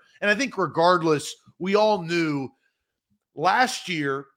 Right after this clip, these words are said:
after the season, the Titans were gonna have to make a decision. It was either gonna be Roger Saffold or Taylor Lewan. They made that decision. They picked Taylor Lewan. Now,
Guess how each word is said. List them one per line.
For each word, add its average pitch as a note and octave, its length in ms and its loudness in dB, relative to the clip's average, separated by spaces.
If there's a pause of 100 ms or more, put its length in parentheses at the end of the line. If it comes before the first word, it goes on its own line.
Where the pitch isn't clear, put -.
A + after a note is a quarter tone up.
after F3 320 0
the C#3 80 -10
season, C#3 520 -6
the C3 60 -6
Titans E3+ 360 -2
were C#3+ 60 -8
gonna D#3+ 120 0
have D#3 140 0
to D3+ 80 -8
make C#3+ 180 -4
a C3 60 -8
decision. G#2+ 500 -12
It C3+ 60 -8
was C#3+ 160 -4
either E3 180 -2
gonna D#3 140 -4
be C#3+ 120 -4
Roger D3+ 340 2
Saffold D3 520 -2
or B2+ 80 -6
Taylor A#2+ 240 -4
Lewan. G2 380 -10 (260)
They F3 200 2
made F#3 240 -2
that E3+ 160 -2
decision. D3 520 -6 (180)
They D#3+ 160 2
picked D#3 320 -6
Taylor C#3 240 -2
Lewan. G#2 520 -6 (560)
Now, D3 260 6